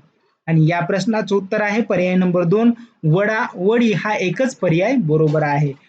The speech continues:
पाहूया पुढचा प्रश्न. प्रश्न पाचवा, विरुद्ध लिंगी नसणारी जोडी ओळखा. अ भगवती, भगवान,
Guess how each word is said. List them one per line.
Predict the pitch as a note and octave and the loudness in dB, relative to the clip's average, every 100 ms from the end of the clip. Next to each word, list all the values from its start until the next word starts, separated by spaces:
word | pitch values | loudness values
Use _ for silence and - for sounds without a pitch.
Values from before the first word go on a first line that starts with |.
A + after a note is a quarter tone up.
| _ - | _ -2
पाहूया | G#3 G#3+ G#3 | 0 0 0
पुढचा | G3+ F#3+ G#3+ | 0 0 -2
प्रश्न. | A#3 A3 C4 C4 | -2 -2 0 0
प्रश्न | B3+ C4+ C#4 C4+ | 0 0 2 2
पाचवा, | - F3 D#3+ A3+ D#3+ D3+ D3+ - _ _ _ _ _ _ _ F3 | 0 -2 0 0 0 -4 -10 -20 _ _ _ _ _ _ _ -2
विरुद्ध | F#3+ C4 A#3 | 2 4 2
लिंगी | C4 A#3+ A#3 A#3+ C4 | 2 4 4 4 4
नसणारी | A#3 G#3 - A#3 A#3+ A3+ | 2 2 -2 -2 0 0
जोडी | F#3 G#3 G#3+ A#3 C4+ | 0 0 2 2 2
ओळखा. | G#3+ G3 D#3 A3 D#3 - _ _ _ _ _ _ _ _ _ _ _ _ _ A3+ | 2 2 0 -4 -6 -10 _ _ _ _ _ _ _ _ _ _ _ _ _ -4
अ | G#3+ C4 A#3+ G3 | -2 -2 -4 0
भगवती, | E3 F3 G3+ A3+ A3+ C4+ B3+ | 2 2 2 0 2 2 2
भगवान, | F#3+ D#3 E3+ F#3+ A#3+ | 2 2 2 2 0